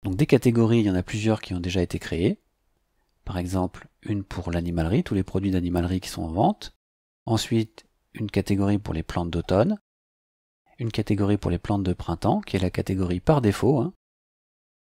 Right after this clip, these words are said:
C'est-à-dire que là, j'ai fait utiliser par défaut. Pourquoi c'est celle-là ? Parce que c'est celle qui comporte le plus d'éléments. Donc par défaut, les nouveaux éléments vont dans la catégorie plantes de printemps. Ensuite, il y a une catégorie tulipes avec,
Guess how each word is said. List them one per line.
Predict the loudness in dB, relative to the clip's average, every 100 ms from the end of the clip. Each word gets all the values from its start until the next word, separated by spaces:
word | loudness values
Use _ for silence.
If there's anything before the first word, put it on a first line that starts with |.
| _ -10
C'est-à-dire | -2 -2
que | 0
là, | 2 2
j'ai | 0
fait | 0
utiliser | -2 0 -2 0 0
par | 0
défaut. | -4 0 -2 -2 _ _ _ -16
Pourquoi | -8 0 2
c'est | 2
celle-là ? | 2 6 6
Parce | 4 -2
que | -2
c'est | -2 0
celle | 0 0
qui | -4
comporte | -4 0 0 0 -10
le | 0 0
plus | 2 2 2
d'éléments. | 4 2 2 -4 _ _ _ _ _ _ _ _ _ -10
Donc | -10 2
par | 6 6
défaut, | 4 2 4 4
les | 4 2 0
nouveaux | 0 2 2
éléments | 2 2 0 0
vont | -2 -2
dans | 0
la | 0
catégorie | -2 -6 -2 0 -2 -4
plantes | -2 0
de | 0
printemps. | -4 -8 -12 -16 _ _ _ _ _ _ _ _ _
Ensuite, | -2 0 0 0 -2 -6 -10 _ _ _ _ _ _ _ _ _ _ _ _ -8
il |
y | -6
a |
une | -2
catégorie | -4 -2 -2 -2
tulipes | -2 0 0 -2
avec, | 0 0 0